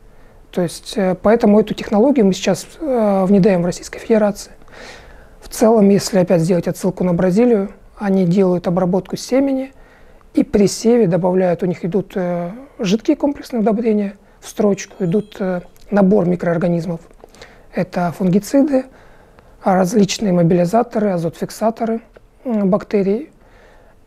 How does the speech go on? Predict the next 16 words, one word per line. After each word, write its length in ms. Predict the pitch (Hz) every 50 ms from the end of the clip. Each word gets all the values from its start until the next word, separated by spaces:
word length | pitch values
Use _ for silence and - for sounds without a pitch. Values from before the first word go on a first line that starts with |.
| _
И 140 | - 302 247
далее, 640 | 180 160 214 208 196 196 185 196 254 240 233 220 -
если 400 | - 262 240 214 220 208 - 208
нет 260 | 185 180 185 196 196 196
осадков 640 | 180 - - - 196 196 196 - 214 202 - -
и 80 | - 262
растения 420 | 214 196 - - - 220 190 185
где-то 260 | 170 180 185 - 196 175
порядка 320 | - 208 190 185 - 196
пятнадцати-двадцати 760 | - 202 - 220 196 175 - - 202 180 185 175 - - 202
сантиметров 580 | - 208 196 - 262 277 311 294 - - - - - - - - - -
вегетативная 600 | - 214 180 233 - - - - 220 208 202 202
масса, 400 | 190 196 190 190 185 - - 190 - - - - - - _ _ _ _ - - - - _ - _ - - - - - - - - - - - - - - - -
то, 140 | - - 247
как 200 | - - 208 -
правило, 720 | - - 233 240 220 208 190 185 185 180 175 175 196 -